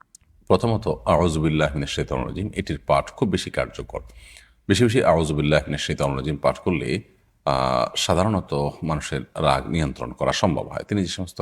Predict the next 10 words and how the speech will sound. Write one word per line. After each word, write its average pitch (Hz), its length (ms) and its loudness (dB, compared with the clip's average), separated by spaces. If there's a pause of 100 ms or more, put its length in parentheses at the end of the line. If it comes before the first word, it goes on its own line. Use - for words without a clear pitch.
খাবার 69 280 -4
খান, 62 300 -8 (560)
যে 98 60 -2
সমস্ত 80 340 -6
পানীয় 71 360 0
গ্রহণ 73 300 -2
করেন, 64 220 -4
সেগুলোতে 69 400 -4
আপনি 69 200 -8
সাতবার 67 360 0